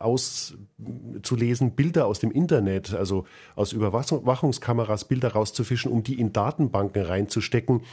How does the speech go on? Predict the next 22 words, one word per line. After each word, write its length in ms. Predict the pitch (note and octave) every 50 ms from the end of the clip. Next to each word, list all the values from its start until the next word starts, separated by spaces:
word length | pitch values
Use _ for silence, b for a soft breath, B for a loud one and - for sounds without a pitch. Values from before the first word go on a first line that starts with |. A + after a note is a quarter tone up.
| B B B B B
die 100 | - B2+
dann 280 | - A2+ A2 G#2+ G2+ -
zum 140 | - A2 G2+
Beispiel 260 | G#2 G2 - - G#2
für 160 | - G#2 F#2+
wirtschaftliche 540 | A2 C3 - - B2 - - G#2+ - G#2+ F#2+
Zwecke 320 | - - G2+ F#2 - G2 E2
genutzt 420 | - F2 F2 F#2+ F#2+ - - -
werden. 220 | G2+ F#2+ E2 -
Auch 280 | - - A2+ C3 D#3+ -
nicht 200 | F#3 D#3+ D#3+ -
erlaubt 380 | C#3 A#2 G#2+ G#2 A2+ A2 - C3
ist, 160 | A#2 - -
dass 120 | G#2 -
eine 200 | G2 G2 F#2+ F2+
Firma 500 | - - C3 B2+ C3 C#3+ C3+ B2+ C3 - B B B B B B B B B B B B _
zum 140 | - A2+
Beispiel 280 | G2+ G#2 - - A2 F#2+
Bewerberinnen 680 | - G2+ F2+ G2 G2+ A#2 C3+ C3 A#2+ C3 C3 B2+ A#2+ A2+
oder 180 | A2 G2+ A2
Bewerber, 1080 | G#2 - G2+ F#2+ - G2+ A2 C3 D3 - C3+ A#2+ A#2 G#2 - A2 G#2+ G#2 G2+ G#2 G#2+ -
äh, 40 | -